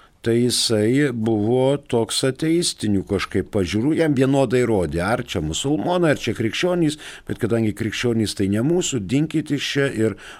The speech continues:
pa-, nedrįso paversti musulmonų mečete, bet padarė muziejumi. Muziejumi. Visi ateina,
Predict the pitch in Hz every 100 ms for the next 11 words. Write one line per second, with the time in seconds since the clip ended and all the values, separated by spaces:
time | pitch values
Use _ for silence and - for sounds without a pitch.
0 | - 113 110 101 113 117 113 143 143 -
1 | 110 107 85 110 117 120 110 - - 95
2 | - - 120 117 - 113 107 104 107 123
3 | 139 151 151 175 170 180 175 - - 110
4 | - 95 98 123 135 127 - 110 120 104
5 | 120 127 87 73 69 65 62 - _ _
6 | _ - 240 196 185 151 131 117 113 -
7 | - - - - - - 180 185 196 160
8 | 123 185 185 175 156 143 139 135